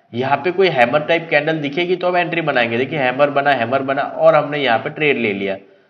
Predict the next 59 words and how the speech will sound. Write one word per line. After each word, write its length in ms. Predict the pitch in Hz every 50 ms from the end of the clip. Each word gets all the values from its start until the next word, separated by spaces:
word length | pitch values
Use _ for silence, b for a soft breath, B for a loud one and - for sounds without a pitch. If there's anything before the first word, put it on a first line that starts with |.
| b b _
तो 40 | 143 139
trade 320 | - - 156 170 196 202
लेने 260 | 208 196 175 160 165
के 120 | 160 175 170
बाद 200 | 160 165 160 160
देखिए, 300 | 151 151 139 - 185 175
आप 140 | 175 175 -
कितने 280 | 151 135 147 - 175 175
points 320 | 170 - 135 131 131 131 127
आपको 280 | 107 107 - - 120
मिले 220 | 117 110 104 104 98
हैं 120 | 98 95
यहाँ 220 | 92 98 95 95 92
पे, 160 | - - 98
ठीक 220 | - - 120 117 202
है। 60 | 170
अगर 200 | 131 127 135 135
आप 340 | 139 135 135 - - - 98 107
hold 280 | 110 127 135 147 139
करते 280 | 131 131 120 - 131 127
इसको 200 | 127 - 131 127
अच्छे 280 | 113 - - - 127
खासे, 340 | 120 120 120 113 - 135 135 139 - - b b b b b b b b _ _ _ 123
ठीक 120 | 120 117
है, 120 | 180 143 120
यहाँ 240 | 113 110 120 123 127
से 120 | - 143
लेके 220 | 123 120 117 123
यहाँ 140 | 120 113 117 -
तक 360 | 156 - - - - - -
ढाई 240 | - - 165 180 190
सौ 200 | 180 - 180 151
point, 220 | 127 117 107 104 110
मतलब 260 | 123 139 156 196 208
ये 120 | 214 220 214
स्ट्रेटजी 540 | 208 - - 143 135 139 160 180 175 190 208
दो 260 | 175 143 113 123 139 139
सौ 180 | - 185 185 196
से 160 | 190 208 208 156
ज्यादा 320 | 120 120 104 113 127 151
ही 120 | 185 220 202 -
point 260 | 190 180 180 175 170
दे 120 | 156 147 131
रही 200 | 123 117 107 95
है, 80 | 90 B B B B B _ _
ठीक 140 | 143 - -
है। 80 | 208 185
छह 320 | - - - 139 156 170 170
दिन 160 | 190 190 175
हो 100 | 175 160
गया, 240 | 156 175 170 165 - - - - - -
छह 220 | - - 139 147 160
और 100 | 170 165
छह 200 | - - 175 170
दिन 200 | 160 160 170 170 165
आप 260 | 156 156 156 - -
profit 340 | - 139 127 - - 160 160
में 140 | 160 160 156
हो 120 | 156 160